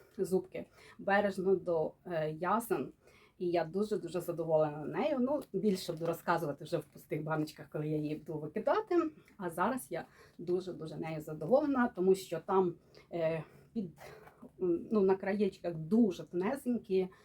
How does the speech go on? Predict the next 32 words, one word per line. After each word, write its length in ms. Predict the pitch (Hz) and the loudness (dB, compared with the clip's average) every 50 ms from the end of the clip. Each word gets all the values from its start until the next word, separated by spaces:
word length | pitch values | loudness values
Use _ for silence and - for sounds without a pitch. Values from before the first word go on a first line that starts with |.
| - - _ _ _ _ _ | -20 -20 _ _ _ _ _
щетинки, 580 | - - - 214 - 220 214 214 196 - 185 - - | -10 -4 -4 -2 2 4 4 4 4 2 -4 -6 -2
а 140 | 196 214 214 | -2 -2 0
до 140 | 190 170 | 0 -4
краю 340 | - - 170 180 214 214 196 185 | -4 -2 0 2 2 2 2 0
вони 180 | 185 180 175 170 | 0 0 0 0
більш 360 | 165 185 175 - - - - | 0 -2 -4 -4 -6 -10 -10
грубіші. 580 | - 202 202 190 185 226 285 302 302 - - | -6 -4 -4 -2 -2 -2 -4 -4 -4 -6 -6
І 160 | 170 - 202 196 | -6 -6 -6 -8
це 200 | - - 254 254 | -2 2 4 4
як, 160 | 233 214 - - _ _ _ - - - | 4 4 2 -2 _ _ _ -20 -12 -4
ну, 160 | - 247 262 233 | 0 0 2 4
я 160 | 214 226 220 | 4 4 4
б 60 | 220 | 4
навіть 300 | 226 233 226 226 220 233 | 4 4 4 4 2 4
її 140 | 233 240 240 | 4 6 6
не 100 | 233 220 | 8 8
назвала 480 | 214 220 214 208 208 226 220 196 185 | 6 6 4 2 2 4 4 6 6
м'якою, 600 | 180 185 190 190 - - 403 440 392 - 180 180 - - _ - | 6 4 2 2 0 -2 0 2 4 4 4 2 0 -4 _ -6
тому 200 | - 208 214 220 | -2 2 2 2
що 160 | 208 - - 208 | 2 2 0 -2
якщо 280 | 196 - - 233 214 | -2 -2 -2 -4 -2
порівнювати 520 | - 208 196 233 214 190 185 180 180 - 175 | 0 2 2 4 4 4 2 0 0 -2 -2
от 140 | 185 185 | -2 -2
дійсно 380 | - 202 202 - - - 175 175 - - - - - - - | 0 -2 -4 -4 -2 -4 -6 -6 -6 -10 -20 -20 -16 -4 2
м'яку 640 | 185 196 196 196 - - 240 214 202 180 170 - - - - - _ - - - - | 4 4 4 4 0 -2 2 4 6 6 4 4 -2 -12 -20 -20 _ -20 -12 -6 -6
із 180 | 190 - - | -6 -4 -2
середньою 640 | - 196 185 185 185 190 180 175 175 170 170 - - | 2 4 4 4 4 6 6 6 8 6 6 2 0
щіточкою, 560 | - - - 359 349 - 240 - - - 175 175 | -4 -6 -4 -4 -2 -2 -4 -6 -2 2 2 2
якщо 260 | 165 170 - - 208 | 2 2 -2 -4 -2
я 180 | 185 180 175 - - _ | 0 -2 -2 -4 -8 _
купувала 420 | - 185 - 185 196 185 180 170 | -18 -14 -6 -2 0 2 2 2
раніше, 500 | 175 175 180 175 - - - 156 160 156 | 2 0 -2 -2 -4 -6 -10 -10 -10 -10